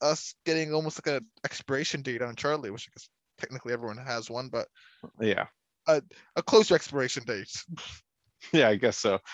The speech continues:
Speaker 2: The universe is trying to kill you, like, now.
Speaker 1: Yeah, like, your
Speaker 2: But,
Speaker 1: time has come.
Speaker 2: uh, yeah. <laughs> So get your affairs in order 'cause it's happening and I can't stop it.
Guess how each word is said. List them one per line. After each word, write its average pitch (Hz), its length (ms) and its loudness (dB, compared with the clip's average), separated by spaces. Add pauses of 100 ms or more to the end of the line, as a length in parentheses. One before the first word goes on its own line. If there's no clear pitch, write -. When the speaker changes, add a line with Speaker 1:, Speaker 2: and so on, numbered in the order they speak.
(160)
Speaker 2:
The 120 80 4
universe 123 320 4
is 123 100 2
trying 117 240 2
to 104 80 0
kill 113 180 4
you, 107 300 4
like, 92 160 2 (180)
now. 90 380 -2 (480)
Speaker 1:
Yeah, 135 220 2
like, 113 200 -2
your 143 120 2
Speaker 2:
But, 131 100 6
Speaker 1:
time 139 160 6
has 123 140 -6
come. 82 100 0
Speaker 2:
uh, - 260 4 (500)
yeah. 101 320 6 (400)
<laughs> 123 80 2 (640)
So 110 200 4
get 107 220 2
your 143 100 8
affairs 120 380 6
in 113 60 4
order 107 320 4
'cause 101 200 0
it's 95 120 -4
happening 98 680 2
and 95 180 0
I 95 120 2
can't 92 240 -2
stop - 320 -4
it. - 60 -20